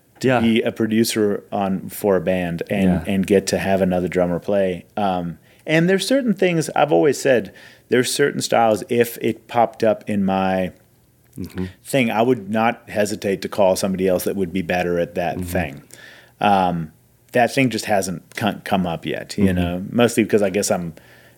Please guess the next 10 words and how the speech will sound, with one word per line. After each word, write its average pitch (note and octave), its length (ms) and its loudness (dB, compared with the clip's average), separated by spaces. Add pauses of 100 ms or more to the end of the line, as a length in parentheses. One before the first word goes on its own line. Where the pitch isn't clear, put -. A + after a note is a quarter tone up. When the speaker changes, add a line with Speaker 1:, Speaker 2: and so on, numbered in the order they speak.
Speaker 1:
drawn G2 440 2
to F2 360 -2 (100)
produce F#2 460 -2 (280)
artists F2+ 340 -2
that F#2 140 0
are E2 380 0 (880)
in G#2 120 0
the F#2+ 80 -4
realm F#2 320 -4
of E2+ 220 -10